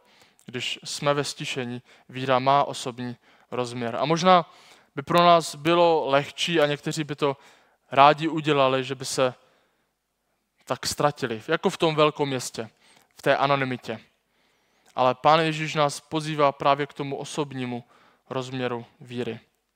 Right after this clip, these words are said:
Protože on nás nevidí jenom jako statistiku, jako číslo, ale on nás vidí jako jednotlivce, za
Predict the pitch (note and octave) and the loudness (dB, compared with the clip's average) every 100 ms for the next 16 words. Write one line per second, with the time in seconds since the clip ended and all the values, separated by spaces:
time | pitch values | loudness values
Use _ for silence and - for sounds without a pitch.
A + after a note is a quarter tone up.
0 | _ _ _ - _ D3 D3 D#3 D#3+ D#3+ | _ _ _ -20 _ -6 -2 2 4 6
1 | D#3 D#3 F3 F3+ D#3 D3+ C#3+ _ _ _ | 4 4 2 2 -4 -4 -6 _ _ _
2 | C3+ C#3+ D3 C#3+ C#3+ C3 - C#3+ F3+ D#3+ | 0 2 2 -2 -4 -8 -2 -2 0 -6
3 | - D3+ - C#3+ B2+ - A#2 - _ _ | -8 -14 -10 -10 -10 -10 -10 -12 _ _
4 | _ - A2+ - - B2+ D3 F3 _ _ | _ -8 -6 -4 -4 -2 -2 -4 _ _
5 | _ _ _ B2+ C3+ D3 C#3+ C#3 C#3+ D3+ | _ _ _ 2 4 4 2 2 -2 -8
6 | D3 D#3 C#3+ - C#3 C3 - - C3+ C3+ | -4 -2 -2 -2 -4 -2 -6 -6 -2 -2
7 | - A#2 - - A2+ _ _ _ _ _ | -4 -12 -12 -14 -16 _ _ _ _ _
8 | _ _ _ _ C#3+ C3 A#2+ A#2 | _ _ _ _ -6 2 2 2